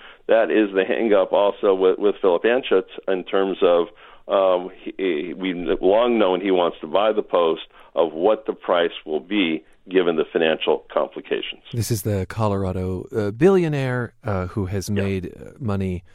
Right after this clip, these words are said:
Speaker 2: uh, in many different ways throughout time, but m-, most recently, I suppose, in, in entertainment. Uh,
Speaker 1: Right.
Speaker 2: uh, listen, Alden Global Capital is often vilified, accused of enriching itself a-,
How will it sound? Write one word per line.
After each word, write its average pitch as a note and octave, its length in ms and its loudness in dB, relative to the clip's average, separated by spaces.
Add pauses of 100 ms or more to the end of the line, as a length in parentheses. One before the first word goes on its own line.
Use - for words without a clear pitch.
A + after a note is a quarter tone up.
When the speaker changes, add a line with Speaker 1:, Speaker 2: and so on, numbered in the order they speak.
(320)
Speaker 2:
uh, G#2 140 -6
in D3 120 4
many A3 220 4
different G3 300 2
ways G#2+ 320 4
throughout G2+ 300 -2
time, G2+ 320 0
but G#2+ 200 -2
m-, A#2 120 -8 (100)
most A2+ 260 -2
recently, A2+ 320 -2
I F2+ 80 -4
suppose, F#2 460 -4
in, E2+ 160 -6
in F#2 160 -6
entertainment. F#2+ 800 -2 (640)
Uh, D3 240 0 (100)
Speaker 1:
Right. - 40 -4
Speaker 2:
uh, - 180 -8
listen, D#3 320 2
Alden E3+ 360 2
Global C3 360 0
Capital A2 580 0
is G2+ 540 0
often A2+ 500 0
vilified, F2 720 -4
accused A2 540 0
of F2+ 180 -4
enriching F#2+ 480 -2
itself F#2 380 -2
a-, F2+ 120 -2